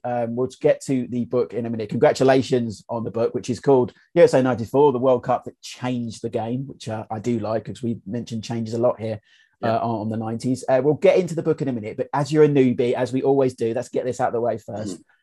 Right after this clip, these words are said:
Speaker 1: Nineties football C V. Away from the States and the World Cup, you're an Ipswich Town fan. Um,
Speaker 2: I am.
Speaker 1: which is, yeah, di-, I don't think we've spoke a lot of Ipswich on this, so I'm quite interested to get into this. Kind of sum up for us the nineties for Ipswich in a, in a few sentences.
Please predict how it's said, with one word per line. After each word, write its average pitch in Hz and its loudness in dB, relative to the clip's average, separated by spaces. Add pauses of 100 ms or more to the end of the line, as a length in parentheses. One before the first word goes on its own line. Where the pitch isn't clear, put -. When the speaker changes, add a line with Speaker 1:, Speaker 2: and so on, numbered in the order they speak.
(180)
Speaker 1:
Nineties 151 2
football 135 4
C 120 0
V. 104 -6 (440)
Away 170 6
from 147 4
the 135 0
States 135 2
and 123 -8
the 123 -4
World 120 0
Cup, 120 -4
you're 143 0
an 170 -2
Ipswich 190 -8
Town 208 -4
fan. 98 -8
Um, 117 -4
Speaker 2:
I 104 -4
am. 123 2
Speaker 1:
which 147 -2
is, 113 -12
yeah, 185 8
di-, 147 4
I 180 2
don't 330 0
think 349 6
we've 311 2
spoke 359 2
a 349 0
lot 240 4
of 104 -2
Ipswich 110 -8
on 107 -8
this, 113 -2
so 160 -4
I'm 196 -4
quite 220 0 (360)
interested 160 -6
to 143 -6
get 131 0
into 165 -4
this. 110 -8 (480)
Kind 254 4
of 240 6
sum 226 4
up 151 2
for 175 0
us 185 2
the 180 0
nineties 175 -2
for 143 2
Ipswich 117 -4
in 123 0
a, 117 -2
in 113 -6
a 107 -6
few 117 -4
sentences. 101 -6